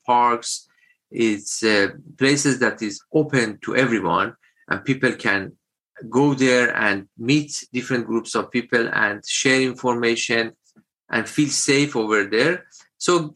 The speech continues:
glam sector is very important in many ways. And in my research, uh, because every research study should have at least three kinds of,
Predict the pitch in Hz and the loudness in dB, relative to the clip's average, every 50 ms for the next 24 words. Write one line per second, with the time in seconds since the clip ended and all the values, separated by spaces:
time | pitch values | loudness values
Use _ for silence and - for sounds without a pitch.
0 | _ - 147 143 139 190 214 240 277 285 269 - - 208 190 - - - 160 156 | _ -16 -10 -2 0 2 2 2 2 0 -2 0 0 0 -2 -2 -2 0 0 0
1 | 151 - - 139 147 143 135 139 139 - - 131 127 131 151 180 190 196 196 185 | 0 -2 0 0 0 0 -2 -6 -12 -12 -12 -12 -6 0 0 2 2 2 0 0
2 | 180 180 175 175 170 _ _ _ _ _ _ _ _ - 147 143 135 131 135 - | -2 -4 -4 -6 -10 _ _ _ _ _ _ _ _ -2 0 0 0 0 -2 0
3 | 165 175 180 175 165 165 - 127 101 104 107 107 107 - - 127 123 117 117 120 | 2 2 4 2 0 0 0 0 0 0 0 -2 -6 -10 -8 -6 -6 -6 -6 -8
4 | 131 143 _ - 131 127 147 156 160 156 131 110 110 110 98 101 113 135 165 175 | -10 -10 _ -8 -2 0 2 4 4 2 2 2 2 2 4 4 4 2 2 0
5 | 165 - - _ - _ _ _ _ _ _ _ _ - 151 156 160 156 151 - | -2 -8 -12 _ -20 _ _ _ _ _ _ _ _ 0 2 2 2 0 -2 -6
6 | - - 170 170 175 175 185 220 262 302 320 302 294 254 - - 226 226 220 - | -2 0 0 2 2 2 2 2 2 2 2 2 2 2 2 2 2 0 0 -2
7 | - - - - _ _ _ _ - - - - 151 151 165 202 - - 247 233 | -4 -8 -10 -20 _ _ _ _ -20 -18 -10 -6 -6 -2 -2 -2 2 2 0 0
8 | 233 - _ _ _ _ _ _ _ _ _ - - 160 214 214 214 208 220 226 | 0 -6 _ _ _ _ _ _ _ _ _ -4 0 0 0 0 -2 -2 0 0
9 | 226 214 214 202 202 190 - _ _ - - 131 143 175 190 185 - - 175 156 | 2 2 0 -2 -4 -8 -14 _ _ -12 -8 -2 0 2 2 2 2 0 0 0
10 | 147 - 127 - - - 175 165 139 120 110 - - - 170 160 156 - - 143 | 0 -2 -4 -4 -2 0 0 0 0 -2 -4 -2 0 0 0 0 -2 -4 -8 -2
11 | 143 147 147 147 131 127 123 - - - - 151 147 147 - - - - - - | 0 0 0 2 0 -2 -4 -6 -8 -2 0 0 0 0 -4 -6 -8 -8 -6 -2
12 | - 175 165 - - - 147 135 143 139 135 135 135 127 - - | -2 -2 -2 -2 -2 -2 0 0 0 -2 0 0 0 0 0 -6